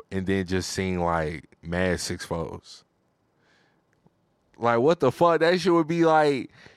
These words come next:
you know what I'm saying? That would be such a fucking weird culture shock. Like, spe-, in, even in America, like, you just don't see niggas in fucking lowriders in America. You really gotta be in certain places. Like, maybe somewhere in the deep south.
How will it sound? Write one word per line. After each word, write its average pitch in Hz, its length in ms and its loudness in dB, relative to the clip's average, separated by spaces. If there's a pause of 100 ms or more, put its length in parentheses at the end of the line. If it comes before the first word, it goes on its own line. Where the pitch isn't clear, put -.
you 170 100 2
know 190 100 4
what 185 120 4
I'm 180 100 0
saying? 190 380 2
That 185 140 4
would 185 120 2
be 175 160 -6
such 190 380 0
a 165 100 0
fucking 160 600 0
weird 175 720 2 (640)
culture 180 480 2
shock. 175 260 2
Like, 160 400 2
spe-, 180 340 2 (140)
in, 170 240 0
even 196 260 0
in 180 120 2
America, 165 640 2
like, 120 200 2
you 156 100 -6
just 175 180 -2
don't 151 180 2
see 185 240 -2
niggas 147 340 0
in 131 340 0
fucking 135 280 0
lowriders 117 680 4
in 104 80 0
America. 95 520 -4 (360)
You 127 160 -4
really 151 240 2
gotta 135 240 2
be 127 160 -2
in 117 80 -2
certain 120 320 0
places. 117 580 -4
Like, 95 320 -6 (1700)
maybe 143 480 2
somewhere 147 320 2
in 139 80 2
the 135 80 2
deep 131 300 0
south. 139 580 0